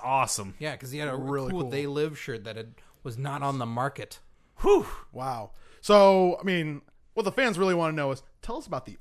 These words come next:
Speaker 3: awkward time that you met, met him.
Speaker 2: Ah, boy. So that was, <laughs> that was a show that Second City was putting on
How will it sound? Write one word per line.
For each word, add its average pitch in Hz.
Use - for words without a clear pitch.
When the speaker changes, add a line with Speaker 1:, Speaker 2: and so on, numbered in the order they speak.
Speaker 3:
awkward 160
time 123
that 127
you 127
met, 123
met 131
him. 107
Speaker 2:
Ah, 120
boy. 127
So 147
that 165
was, 165
<laughs> -
that -
was 220
a 220
show 160
that 139
Second 165
City 156
was 139
putting 135
on 113